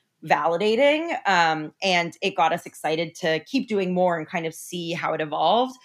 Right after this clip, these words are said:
But I also think the thing that kept me going was, as an entrepreneur myself and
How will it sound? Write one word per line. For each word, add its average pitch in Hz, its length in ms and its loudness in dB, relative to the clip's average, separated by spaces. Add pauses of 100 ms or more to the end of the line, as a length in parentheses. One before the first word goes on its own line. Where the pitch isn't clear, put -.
(280)
But 220 100 6
I 220 100 8
also 247 340 2
think 226 220 -4
the 196 80 -2
thing 185 220 -6
that 175 140 -6
kept 190 160 -2
me 170 140 -6
going 180 300 0
was, 156 420 0 (400)
as 214 240 6
an 233 60 0
entrepreneur 190 560 -2
myself 165 960 2
and 170 180 2